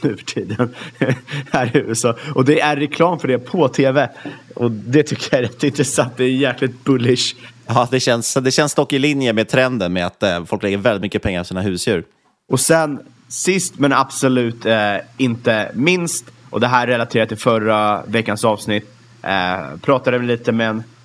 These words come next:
Speaker 1: amerikansk farmaceutical-kedja. Eh, liten, så typ två miljarder i omsättning. Men Novo Nordisk, Wegovy och Ozempic drar in mer pengar än något annat läkemedel. Och, eh,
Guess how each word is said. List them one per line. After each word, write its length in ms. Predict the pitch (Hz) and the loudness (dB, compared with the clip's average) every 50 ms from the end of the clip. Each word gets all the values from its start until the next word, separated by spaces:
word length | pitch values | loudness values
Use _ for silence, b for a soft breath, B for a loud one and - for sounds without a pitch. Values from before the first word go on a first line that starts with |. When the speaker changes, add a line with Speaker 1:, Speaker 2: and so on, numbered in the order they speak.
| _ - | _ -6
Speaker 1:
amerikansk 640 | - - 117 120 123 - - 123 120 117 117 - - | -2 0 0 0 0 0 0 0 0 -2 -4 -8 -4
farmaceutical-kedja. 1000 | - - 117 117 120 - - 117 113 - - 120 117 - 127 123 113 110 113 113 113 b b b b b b b b b b b _ _ - - | -2 0 0 0 0 -2 -2 -4 -4 -2 -4 -4 0 2 2 2 2 2 0 0 -2 b b b b b b b b b b b _ _ -16 -6
Eh, 280 | - 104 104 101 98 98 | -2 0 2 2 2 2
liten, 420 | 113 123 120 123 123 127 120 120 | 0 0 0 0 0 0 0 0
så 180 | 120 - 113 104 | 0 0 -2 -2
typ 300 | 98 - - - 95 - | -2 -4 -8 -10 -10 -8
två 200 | - - 120 120 | -4 -2 0 2
miljarder 380 | 117 110 107 113 110 107 113 117 | 2 2 2 0 0 0 0 0
i 40 | 110 | 0
omsättning. 640 | 107 110 110 110 - 117 110 113 - 107 110 113 117 b b b b b b b b b | 0 -2 -2 -2 -2 -2 -2 -2 -4 -6 -6 -6 -8 b b b b b b b b b
Men 340 | - 123 151 147 113 101 - - - - - _ _ _ _ _ _ | 0 2 2 2 0 -2 -8 -14 -18 -20 -20 _ _ _ _ _ _
Novo 260 | - 117 123 123 120 123 | -2 0 0 0 2 2
Nordisk, 600 | 123 131 143 143 135 127 120 120 - - - - | 2 2 2 2 2 0 -2 -2 -4 -8 -10 -6
Wegovy 580 | 101 107 120 117 113 131 131 131 120 113 113 107 | -2 -2 0 0 2 2 2 2 2 2 0 0
och 260 | - 101 101 - - | 0 -2 -4 -4 -6
Ozempic 540 | 117 110 - 131 131 135 - - - 104 98 | -6 -2 0 0 0 0 0 -2 -2 -2 -2
drar 280 | - 104 107 123 120 120 | -4 -2 0 2 2 2
in 220 | 120 117 113 113 | 0 0 0 0
mer 180 | 131 139 135 123 | 2 0 0 0
pengar 420 | 127 - 135 131 127 131 120 104 | 0 -2 0 0 0 0 0 0
än 100 | 95 101 | 0 0
något 260 | 107 107 101 104 - | -2 -2 -2 -4 -2
annat 400 | - 113 113 104 104 98 98 - | 0 2 2 2 0 -4 -4 -2
läkemedel. 720 | 120 113 104 98 - 127 131 185 214 156 113 110 95 90 - - B B B B B B B B B B - _ _ | 0 0 0 0 -2 -2 0 2 2 0 0 -2 -6 -6 -8 -12 B B B B B B B B B B -20 _ _
Och, 440 | - 120 110 - - - _ - 120 | -4 -4 -4 -4 -8 -18 _ 0 2
eh, 360 | 120 113 110 107 107 104 - | 2 4 4 2 2 0 -4